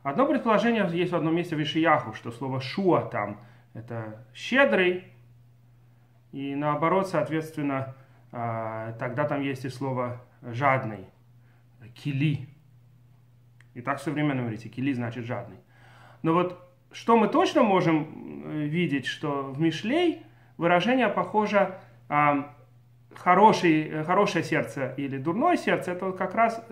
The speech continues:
щедрый и жадный. Да, потому что там говорится, например, что «не сиди на, на трапезе с, э, хозяином, у которого плохое сердце, потому что он не хочет тебе ничего давать на самом деле, да, он жадничает».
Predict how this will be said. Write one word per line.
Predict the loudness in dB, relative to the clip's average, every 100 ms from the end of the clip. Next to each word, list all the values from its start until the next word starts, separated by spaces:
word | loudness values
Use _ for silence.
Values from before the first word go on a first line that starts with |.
| -16
щедрый | -6 -4 -2 -2
и | -2 -4
жадный. | -4 -6 -8 -14 -20 _ _ _ _ _ _ _ _
Да, | -16 -14
потому | -12 -10
что | -10 -8 -10 -10
там | -10 -8
говорится, | -4 -4 -4
например, | -6 -6 -6 -6
что | -8 -10 -12 -18 -20 _ -12
«не | -4 -2
сиди | -2 -4 -2 0 2 2 0 -2
на, | 0 2 0
на | -2 -2
трапезе | 4 4 4 -2 -2 -8
с, | -8 -8
э, | -8 -8 -12 -20 -20 -14 -12
хозяином, | -6 0 2 4 2
у | -2
которого | -4 -4
плохое | 0 -2 0 -4
сердце, | 0 0 0
потому | -2 -4
что | -6
он | -6
не | -6
хочет | -6 -6 -6
тебе | -4
ничего | -4 -4
давать | -2 2 2 2
на | -2 -6
самом | -4 -4 -4
деле, | -6 -8 -8
да, | -8
он | -8 -4
жадничает». | -2 -2 -4 -8 -12